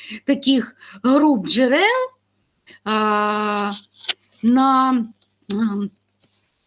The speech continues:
серед них на сторінках журналу «Музика», наприклад, а, то я б хотіла декілька слів сказати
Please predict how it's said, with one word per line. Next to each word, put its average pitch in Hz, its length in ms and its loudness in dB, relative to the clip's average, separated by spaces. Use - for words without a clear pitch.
серед 214 420 -2
них 302 340 2
на 254 140 2
сторінках 254 680 2
журналу 208 840 0
«Музика», 392 540 4
наприклад, 339 680 2
а, 214 760 0
то 302 520 4
я 294 220 4
б 392 40 -4
хотіла 339 480 4
декілька 285 460 2
слів 359 560 2
сказати 339 920 2